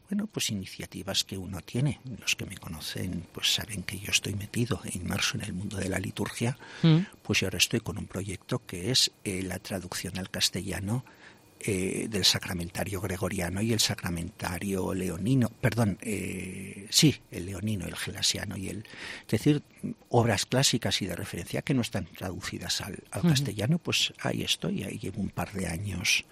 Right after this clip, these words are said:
Speaker 1: dedicándole el tiempo a,
Speaker 2: Ujú.
Speaker 1: a traducirlo con paciencia y,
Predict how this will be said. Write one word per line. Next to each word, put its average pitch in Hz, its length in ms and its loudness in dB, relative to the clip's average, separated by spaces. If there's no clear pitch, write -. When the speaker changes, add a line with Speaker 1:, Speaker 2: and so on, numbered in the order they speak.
Speaker 1:
dedicándole 104 640 4
el 101 100 0
tiempo 98 520 2
a, 90 420 0
Speaker 2:
Ujú. 156 360 4
Speaker 1:
a 117 160 6
traducirlo 107 760 2
con 104 420 4
paciencia 95 1080 0
y, 50 1040 -4